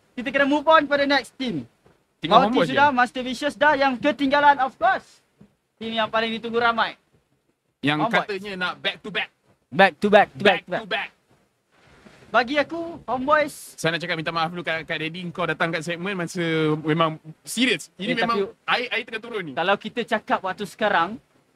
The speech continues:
Speaker 1: ah, hu-, wa-, doa di waktu hujan tu adalah doa yang makbul.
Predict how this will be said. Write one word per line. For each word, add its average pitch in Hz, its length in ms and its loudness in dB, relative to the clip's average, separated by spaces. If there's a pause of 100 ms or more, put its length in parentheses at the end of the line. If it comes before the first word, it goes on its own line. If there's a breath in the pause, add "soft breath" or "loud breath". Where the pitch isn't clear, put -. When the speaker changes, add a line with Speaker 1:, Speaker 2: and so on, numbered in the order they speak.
(560)
Speaker 1:
ah, 180 560 6
hu-, 208 160 -6 (160)
wa-, 190 200 0
doa 214 360 6
di 233 80 2
waktu 214 160 2
hujan 220 240 4
tu 247 160 2
adalah 196 240 4
doa 196 240 4
yang 208 80 0
makbul. 208 320 4